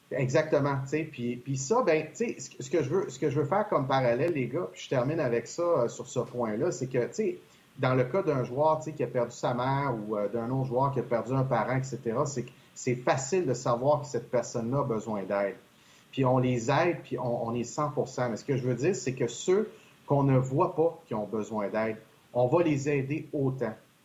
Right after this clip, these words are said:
Puis les gens qui, qui nous écoutent ou les jeunes qui nous écoutent, les, les gars, euh, qui sont dans la L H J M Q en ce moment, qui sont, tu sais, découragés de pas jouer ou peu importe, qui vivent une situation,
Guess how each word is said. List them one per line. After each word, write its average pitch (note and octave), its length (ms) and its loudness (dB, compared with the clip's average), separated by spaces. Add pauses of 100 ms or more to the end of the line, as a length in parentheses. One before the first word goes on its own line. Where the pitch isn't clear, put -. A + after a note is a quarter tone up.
(120)
Puis A#2 180 -8
les C3+ 220 2
gens F#3+ 400 2 (100)
qui, - 120 -10
qui C3 200 -6
nous B2+ 180 2
écoutent E3 360 0
ou B2+ 60 -4
les A#2 200 0
jeunes - 360 0
qui - 140 -6
nous B2 240 2
écoutent, D#3+ 320 -2
les, A2+ 200 -2
les G#2+ 140 -2
gars, D#3 440 4
euh, A#2 60 2
qui - 100 -6
sont B2+ 160 -2
dans A2+ 140 0
la A2 240 0
L A#2+ 120 0
H C3 140 2
J B2 160 -2
M A2 120 0
Q D3 120 -4
en C3+ 80 0
ce - 100 -6
moment, A#2+ 300 0
qui - 120 -8
sont, A2 200 -4
tu - 80 -10
sais, B2+ 100 -2
découragés A#2 540 0
de C3 60 -4
pas A2+ 200 0
jouer A#2+ 320 0
ou A#2 60 0
peu C#3 160 -2
importe, C3+ 460 0
qui A#2 120 -8
vivent E3+ 160 2
une D3 80 0
situation, C3+ 600 -2